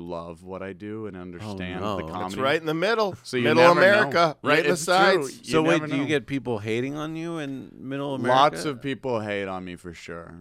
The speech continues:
Speaker 1: Definitely.
Speaker 2: Like, you've been out in public and they're like, "Oh, Seth Ward," or
Speaker 1: I don't think they, well, they come up to me and they're like, "You're the guy from A G T," you know.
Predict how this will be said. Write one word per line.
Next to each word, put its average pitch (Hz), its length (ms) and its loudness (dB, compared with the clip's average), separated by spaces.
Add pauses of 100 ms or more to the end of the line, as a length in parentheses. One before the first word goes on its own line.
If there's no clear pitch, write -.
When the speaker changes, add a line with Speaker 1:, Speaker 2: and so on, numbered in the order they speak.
(120)
Speaker 1:
Definitely. 98 640 -4
Speaker 2:
Like, 90 160 -16
you've 113 180 -8
been 113 140 -4
out 110 160 -4
in 98 80 -10
public 113 500 -4
and 104 140 -8
they're 95 100 -4
like, 87 240 -6
"Oh, 113 220 -6
Seth 117 380 -10
Ward," 127 280 -4
or 90 320 -2
Speaker 1:
I 170 120 -8
don't 214 200 -8
think 220 200 -12
they, 196 220 -4
well, 180 300 -4
they 180 220 -4
come 185 260 -8
up 185 180 -6
to 156 100 -14
me 147 160 -10
and 135 120 -10
they're 135 160 -8
like, 123 280 -8
"You're 269 100 -10
the 226 60 -12
guy 208 180 -8
from 185 220 -8
A 202 100 -10
G 175 180 -14
T," 202 180 -16
you 139 180 -10
know. 90 240 -14